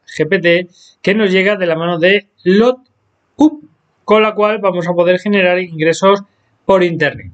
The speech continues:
En la descripción del vídeo os voy a dejar un enlace que os va a llevar directamente hasta aquí, hasta que os apuntéis. Tienen, eh, un funcionamiento bastante similar al resto de plataformas, con la peculiaridad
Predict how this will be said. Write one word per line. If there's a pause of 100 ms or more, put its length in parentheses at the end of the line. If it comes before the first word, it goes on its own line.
(140)
En
la
descripción
del
vídeo
os
voy
a
dejar
un
enlace
que
os
va
a
llevar (240)
directamente
hasta
aquí,
hasta
que
os
apuntéis.
Tienen, (200)
eh,
un
funcionamiento
bastante
similar (340)
al
resto
de
plataformas,
con
la
peculiaridad